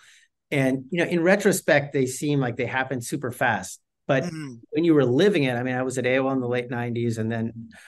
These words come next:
Speaker 1: around mobile in two thousand eight to ten, you know, it, it actually takes a long time to evolve, and it's not always a hun-, it's never a hundred percent clear, like, "All right, this is a big bang moment." Um, there are a couple big bang moments. I think when Steve Jobs announced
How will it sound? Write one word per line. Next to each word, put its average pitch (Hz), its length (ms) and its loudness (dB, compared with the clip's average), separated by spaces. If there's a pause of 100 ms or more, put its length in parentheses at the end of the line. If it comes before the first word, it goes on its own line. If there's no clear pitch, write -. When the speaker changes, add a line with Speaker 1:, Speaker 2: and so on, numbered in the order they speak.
(120)
Speaker 1:
around 123 400 2
mobile 127 400 2
in 117 380 -4
two 135 140 -6
thousand 120 520 -2
eight 120 360 -8
to 110 100 -10
ten, 120 480 -2 (600)
you 160 100 2
know, 147 60 4
it, 165 260 2
it 175 100 6
actually 160 320 2
takes 143 260 -2
a 139 60 -2
long 123 420 0
time 120 300 -2
to 120 120 -4
evolve, 117 360 0
and 113 100 -4
it's 110 160 -10
not 131 160 -2
always 113 240 -2
a 104 60 -6
hun-, - 300 -10
it's 139 180 -8
never 170 280 6
a 135 80 6
hundred 127 280 0
percent 117 340 -4
clear, 123 180 0
like, 110 260 -4
"All 135 100 -4
right, 120 100 -8
this 131 160 0
is 120 100 -2
a 120 40 0
big 117 260 -2
bang 113 280 0
moment." 107 400 -4 (600)
Um, 131 260 2
there 156 260 6
are 175 220 6
a 196 80 2
couple 143 240 0
big 120 240 -2
bang 120 240 0
moments. 127 360 -2
I 117 100 -2
think 120 220 -6
when 117 240 -2
Steve 117 280 -4
Jobs 120 480 0
announced 117 560 -4